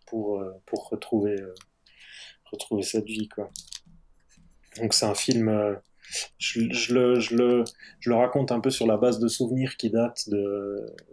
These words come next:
d'il y a quelques années déjà, parce que, ben, jusqu'à présent, j'ai pas encore osé le revoir, mais là, je, j'hésite quand même gentiment à m'y,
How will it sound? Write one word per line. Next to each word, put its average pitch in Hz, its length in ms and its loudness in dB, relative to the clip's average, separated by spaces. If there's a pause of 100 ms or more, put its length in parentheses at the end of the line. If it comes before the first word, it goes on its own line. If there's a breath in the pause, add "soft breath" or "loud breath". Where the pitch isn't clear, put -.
d'il - 80 -4
y - 20 0
a 110 60 -2
quelques 113 320 -4
années 113 240 -2
déjà, 110 400 0
parce - 160 -4
que, 101 360 -2 (960 loud breath)
ben, 101 120 -4
jusqu'à - 300 0
présent, 120 320 -2
j'ai - 140 -8
pas 113 100 -8
encore 113 240 -4
osé 113 220 2
le 107 80 2
revoir, 107 400 -2
mais 101 100 -8
là, 107 140 -2
je, 101 480 -2 (920 loud breath)
j'hésite 120 640 2
quand 117 160 0
même 110 160 2
gentiment 104 600 -2
à - 20 -6
m'y, 95 320 -6